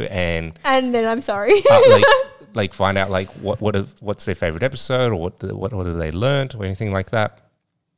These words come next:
Speaker 2: Fair enough.
Speaker 1: Yeah. I think that's a good question to ask. It's like anything that's, that stood out for you, what you, what you learned.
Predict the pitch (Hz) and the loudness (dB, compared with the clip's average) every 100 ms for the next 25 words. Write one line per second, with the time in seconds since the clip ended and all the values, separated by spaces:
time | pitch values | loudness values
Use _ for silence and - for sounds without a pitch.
0 | _ - 392 208 185 - - _ _ - | _ -4 -2 -2 -6 -10 -16 _ _ -6
1 | 165 85 - _ _ _ _ _ - 160 | -4 -4 -10 _ _ _ _ _ -6 0
2 | 151 104 90 82 90 - 82 78 78 - | 0 -2 -8 -8 -8 -8 -6 -8 -8 -14
3 | - 90 92 87 95 85 87 - - - | -12 -8 -6 -6 -8 -8 -10 -12 -10 -10
4 | - 98 - - 87 - - 87 87 - | -8 -10 -10 -6 -6 -6 -8 -10 -10 -12
5 | - 85 - - 95 _ _ _ _ _ | -12 -14 -14 -12 -12 _ _ _ _ _
6 | _ _ _ 92 85 87 85 85 | _ _ _ -12 -6 -4 -4 -8